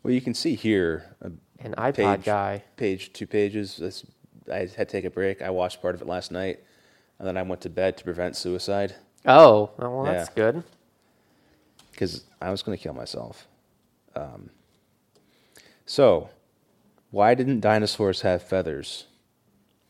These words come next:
Speaker 2: The robot dinosaurs, or all the, the
Speaker 1: The real
Speaker 2: dinosaurs at the s-, the
Speaker 1: dinosaurs
Speaker 2: start
Speaker 1: in
Speaker 2: of
Speaker 1: the
Speaker 2: the movie?
Speaker 1: beginning, yeah. Fuck you, Michael Bay.
Speaker 2: Uh, because feathers aren't cool, just like they didn't have feathers in Jurassic Park.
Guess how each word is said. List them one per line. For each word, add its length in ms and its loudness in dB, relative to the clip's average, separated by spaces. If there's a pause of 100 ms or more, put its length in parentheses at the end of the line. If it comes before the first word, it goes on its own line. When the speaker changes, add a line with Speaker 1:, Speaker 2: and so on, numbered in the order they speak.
(440)
Speaker 2:
The 140 0
robot 380 2
dinosaurs, 580 -2
or 340 2
all 200 6
the, 140 0 (180)
the 140 -2
Speaker 1:
The 120 4
real 200 10
Speaker 2:
dinosaurs 140 8
at 160 4
the 60 0
s-, 100 -4
the 60 -2
Speaker 1:
dinosaurs 160 0
Speaker 2:
start 220 6
Speaker 1:
in 40 4
Speaker 2:
of 0 -
Speaker 1:
the 60 0
Speaker 2:
the 60 -4
movie? 120 0
Speaker 1:
beginning, 460 -2
yeah. 300 2 (800)
Fuck 380 0
you, 120 0
Michael 300 -2
Bay. 380 0 (1120)
Speaker 2:
Uh, 280 -4 (340)
because 460 -12 (340)
feathers 300 -4
aren't 180 -6
cool, 420 -2
just 200 -12
like 160 -2
they 100 -4
didn't 160 -6
have 140 -6
feathers 280 -4
in 80 -8
Jurassic 420 -6
Park. 320 -4